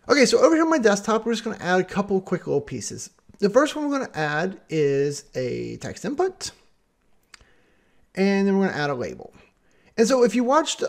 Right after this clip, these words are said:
one of my recent videos, we talked about formatting currency, right? And so we ended up doing something like this. We said text,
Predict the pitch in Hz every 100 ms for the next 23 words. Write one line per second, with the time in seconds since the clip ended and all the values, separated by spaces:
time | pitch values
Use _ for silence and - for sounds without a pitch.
0 | 185 208 208 190 202 202 202 165 156 147
1 | 160 170 202 190 - - 175 160 143 135
2 | 156 127 104 - - 143 160 165 196 208
3 | 214 165 170 165 156 135 135 - - 135
4 | 147 117 - 196 190 190 - -